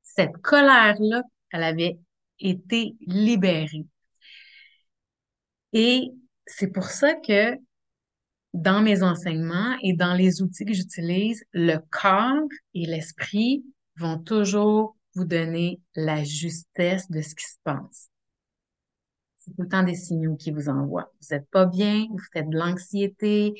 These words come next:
vous êtes pas bien, vous êtes déprimé, vous êtes, euh, vous, vous êtes en dépression. C'est un signe que vous, vous êtes pas à l'écoute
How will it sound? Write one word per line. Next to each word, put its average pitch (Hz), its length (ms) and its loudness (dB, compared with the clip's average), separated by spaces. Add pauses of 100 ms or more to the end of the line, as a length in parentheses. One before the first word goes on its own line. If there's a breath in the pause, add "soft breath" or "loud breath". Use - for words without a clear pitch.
(320 loud breath)
vous 156 220 -4
êtes 156 220 -2
pas 196 140 2
bien, 202 300 0
vous 170 140 -4
êtes 156 180 -4
déprimé, 202 800 0
vous 165 300 -6
êtes, 165 300 -6
euh, 147 440 2 (800 soft breath)
vous, 165 280 -8 (160)
vous 160 200 -4
êtes 165 200 -2
en 147 120 0
dépression. 196 840 0 (100)
C'est - 300 -6
un 165 180 0
signe 208 460 -2
que 180 260 -4
vous, 165 440 -10 (200)
vous 160 220 -6
êtes 151 120 -6
pas 208 140 2
à 202 80 2
l'écoute 185 580 -6